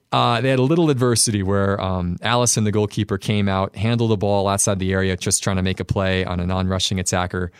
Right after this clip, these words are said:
He gets a red card for stopping a, uh, a clear and obvious goal-scoring opportunity. So they bring in the backup goalkeeper, and it's gonna be a free kick from just outside the area. And Adrian's trying to set up his wall. And I'd never seen this before, but he's,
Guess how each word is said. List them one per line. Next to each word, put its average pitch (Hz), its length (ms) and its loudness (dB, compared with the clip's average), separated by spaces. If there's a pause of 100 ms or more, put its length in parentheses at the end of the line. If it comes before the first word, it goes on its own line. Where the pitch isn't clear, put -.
(260)
He 120 100 -4
gets 113 220 0
a 104 60 -2
red 101 200 0
card 95 460 0
for 98 160 -2
stopping 92 460 -2
a, 90 260 -4
uh, 90 200 -6 (420)
a - 60 -16
clear 110 260 2
and 104 80 2
obvious 95 340 0
goal-scoring 95 440 0
opportunity. 92 640 -2 (440)
So 131 100 2
they 123 120 4
bring 131 180 4
in 120 80 6
the 110 80 4
backup 117 340 2
goalkeeper, 107 480 0
and 101 60 2
it's 98 100 -4
gonna 131 160 0
be 110 140 2
a 95 40 0
free 120 280 0
kick 107 260 -2
from 101 140 0
just 98 200 0
outside 98 360 0
the 98 160 0
area. 98 280 0 (380)
And 110 140 4
Adrian's 120 420 4
trying 120 160 2
to 107 60 2
set 110 180 4
up 110 80 0
his 95 140 -2
wall. 104 260 2
And 113 80 2
I'd 120 140 2
never 170 260 4
seen 131 280 2
this 113 160 2
before, 95 500 -2 (340)
but 127 120 2
he's, 120 280 2